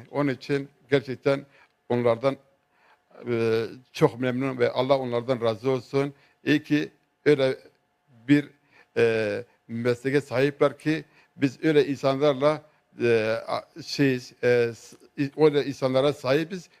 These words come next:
ve öyle insanlar bizimle, e, böyle isticare oluyorlar ki bizi,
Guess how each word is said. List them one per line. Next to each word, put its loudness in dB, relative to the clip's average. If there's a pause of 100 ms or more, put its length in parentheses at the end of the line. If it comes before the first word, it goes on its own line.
(100)
ve 2
öyle 2
insanlar 0 (320)
bizimle, 0 (360)
e, -4
böyle 4
isticare -2
oluyorlar 0
ki -2
bizi, -4